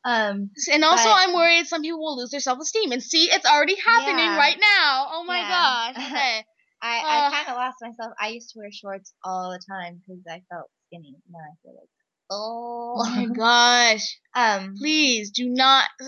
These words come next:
Speaker 2: even start with that.
Speaker 1: <laughs> Um, but those
Speaker 2: Ugh.
Speaker 1: shorts,
Speaker 2: <laughs>
Speaker 1: they're like, um, I think they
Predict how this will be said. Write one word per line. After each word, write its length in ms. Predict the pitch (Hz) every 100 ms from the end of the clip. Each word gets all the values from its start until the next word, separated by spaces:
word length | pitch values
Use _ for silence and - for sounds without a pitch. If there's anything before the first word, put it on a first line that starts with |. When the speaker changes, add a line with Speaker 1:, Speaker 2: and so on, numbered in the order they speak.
| -
Speaker 2:
even 280 | 269 233 233
start 400 | - 269 254 247
with 120 | 233 -
that. 400 | 254 - - -
Speaker 1:
<laughs> 220 | 277 - - - - -
Um, 280 | 269 233 226
but 220 | 240 220 -
those 100 | 269 269
Speaker 2:
Ugh. 40 |
Speaker 1:
shorts, 640 | - - 247 262 311 - - 302
Speaker 2:
<laughs> 160 | - -
Speaker 1:
they're 160 | 254
like, 220 | 254 233 233
um, 440 | 214 196 185 190 202 _ _ _ - _ _ _ _
I 60 | 233
think 220 | 233
they 60 | 415